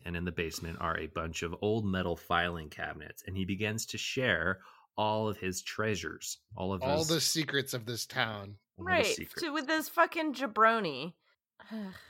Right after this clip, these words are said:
Speaker 1: A jabro-, like a thing that cleans ice?
Speaker 3: No, that's a Zamboni. Zap yourself.
Speaker 1: Oh, God.
Speaker 2: No, in this
Speaker 1: Uh.
Speaker 2: universe, they're
Speaker 3: <laughs>
Speaker 2: called,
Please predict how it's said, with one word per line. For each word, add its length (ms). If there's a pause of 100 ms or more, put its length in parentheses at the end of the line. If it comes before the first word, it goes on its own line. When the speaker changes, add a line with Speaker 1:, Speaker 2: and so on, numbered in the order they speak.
(400)
Speaker 1:
A 220 (340)
jabro-, 380
like 180
a 160 (120)
thing 160
that 160
cleans 360
ice? 440 (420)
Speaker 3:
No, 160
that's 160
a 100
Zamboni. 840
Zap 240
yourself. 640 (380)
Speaker 1:
Oh, 160
God. 400 (440)
Speaker 2:
No, 360
in 240
this 300
Speaker 1:
Uh. 100
Speaker 2:
universe, 600 (920)
they're 100
Speaker 3:
<laughs> 140
Speaker 2:
called, 240